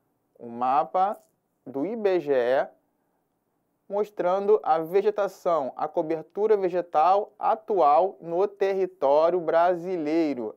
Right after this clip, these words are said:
Aqui embaixo nós temos as legendas, bem especificada, como faz o I B G E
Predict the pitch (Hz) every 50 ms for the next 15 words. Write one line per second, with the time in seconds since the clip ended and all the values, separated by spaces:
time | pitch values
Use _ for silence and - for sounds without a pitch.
0 | _ - 110 110 117 120 - _ - 151 156 160 151 143 127 113 110 117 131 135
1 | - 147 139 131 - _ - 127 123 127 117 120 117 113 107 110 123 143 170 196
2 | 190 190 185 185 185 190 185 196 202 202 - _ _ _ _ _ _ _ _ _
3 | _ _ _ _ _ - 139 156 196 254 302 302 - - - 233 220 - 208 185
4 | - - 170 - - 143 139 151 156 170 190 185 202 214 233 233 _ _ - -
5 | - 156 160 143 - - 143 135 139 139 131 127 123 127 127 127 123 120 135 135
6 | 139 143 147 165 190 226